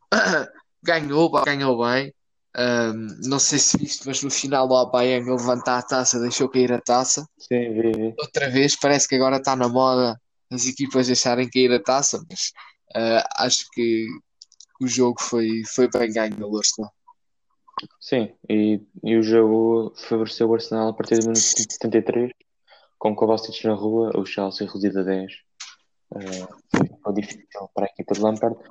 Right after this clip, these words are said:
Speaker 2: O Arsenal, com esta vitória, garante o play-off da Liga Europa.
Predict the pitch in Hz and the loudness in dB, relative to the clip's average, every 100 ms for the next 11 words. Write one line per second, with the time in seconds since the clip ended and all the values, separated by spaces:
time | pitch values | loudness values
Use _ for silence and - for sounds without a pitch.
0 | - _ 113 117 - 117 117 123 113 - | -20 _ 0 0 2 0 0 -2 -2 0
1 | 113 113 120 110 107 117 113 113 107 - | 0 2 2 2 2 4 4 2 0 -8
2 | _ _ - - - 117 113 - 110 113 | _ _ -16 -12 0 4 4 2 2 6
3 | 110 113 120 - 143 | 6 6 2 -2 -6